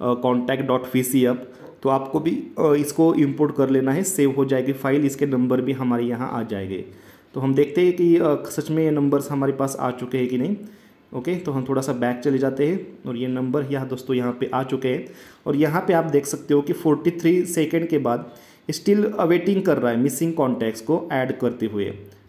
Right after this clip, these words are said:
ठीक है। ये actually करना नहीं चाहिए था इस website ने, लेकिन ये change किए हुए हैं।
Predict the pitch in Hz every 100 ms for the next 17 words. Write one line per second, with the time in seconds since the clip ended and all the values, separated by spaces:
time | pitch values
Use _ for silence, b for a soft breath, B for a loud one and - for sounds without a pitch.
0 | _ - 190 160 175 175 180 165 165 190
1 | 208 151 147 156 147 170 170 165 160 156
2 | 147 139 135 143 139 147 135 135 135 135
3 | 139 143 139 - 147 160 151 147 160